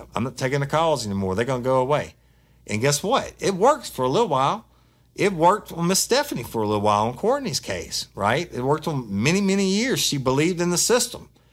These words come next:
She believed in that they were gonna do what's right. And then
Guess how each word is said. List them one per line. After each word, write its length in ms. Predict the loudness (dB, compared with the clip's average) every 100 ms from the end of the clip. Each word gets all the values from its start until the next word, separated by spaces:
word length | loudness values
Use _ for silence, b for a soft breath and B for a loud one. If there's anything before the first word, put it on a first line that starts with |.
| b -6
She 160 | -4
believed 460 | -2 0 2 0 0
in 140 | 0
that 200 | -2 0
they 80 | 0
were 100 | 0
gonna 200 | 0 0
do 140 | 0
what's 300 | 0 0 0
right. 340 | 2 2 2 -6 _ b b b -6
And 200 | -2 0
then 460 | 2 0 -4 -10